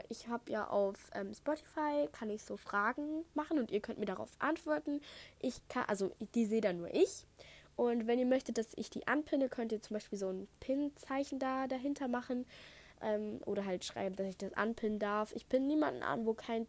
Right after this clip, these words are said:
Pin-Zeichen dahinter ist oder der mich auch darum geboten hat, weil ich weiß nicht, ob ihr das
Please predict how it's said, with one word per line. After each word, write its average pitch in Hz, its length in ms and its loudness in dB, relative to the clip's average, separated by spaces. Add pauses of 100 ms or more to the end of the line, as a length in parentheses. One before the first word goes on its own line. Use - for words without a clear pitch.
Pin-Zeichen 240 600 0
dahinter 240 400 0
ist 240 140 0
oder 202 200 0
der 202 200 0
mich 202 280 -6
auch 196 120 -2
darum 196 260 -4
geboten 202 440 0
hat, 269 120 -2 (320)
weil - 120 2
ich - 120 -4
weiß 196 200 0
nicht, 190 100 -8
ob 185 80 -6
ihr 180 60 -2
das - 240 -12